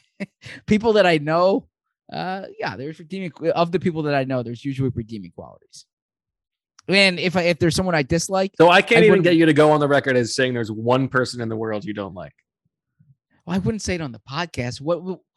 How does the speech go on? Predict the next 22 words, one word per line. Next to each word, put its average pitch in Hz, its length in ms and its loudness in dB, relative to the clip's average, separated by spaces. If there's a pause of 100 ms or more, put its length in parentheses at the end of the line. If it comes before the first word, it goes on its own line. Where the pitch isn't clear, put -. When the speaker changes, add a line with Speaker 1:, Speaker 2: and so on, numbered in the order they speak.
(140)
Speaker 1:
what 214 160 0
does 247 140 -4
that 196 140 -2
accomplish? - 600 -10 (540)
Seriously, 151 320 2
Speaker 2:
I 131 40 2
think 160 160 2
it 156 60 2
Speaker 1:
what 165 120 4
would 143 80 4
Speaker 2:
gives 151 80 2
Speaker 1:
that 143 120 0
Speaker 2:
people 147 340 4
Speaker 1:
accomplish? 139 280 0
Speaker 2:
an, 139 60 0
a 131 60 2
peek 156 380 -2
into 139 460 -2
your 135 240 2
personality 127 720 0
who's, 120 280 -6
like, 110 280 -6